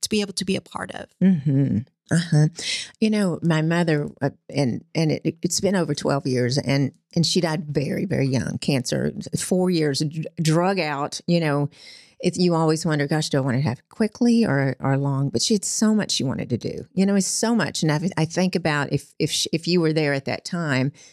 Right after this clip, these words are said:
Speaker 2: just helping her, you know, just helping fulf-,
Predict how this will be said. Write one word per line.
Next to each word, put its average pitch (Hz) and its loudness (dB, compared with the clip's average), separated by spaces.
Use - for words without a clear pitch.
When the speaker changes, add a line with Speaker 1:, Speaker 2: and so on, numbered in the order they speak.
Speaker 2:
just 269 -2
helping 226 0
her, 131 -4
you 233 4
know, 190 2
just 180 -2
helping 226 0
fulf-, 170 -4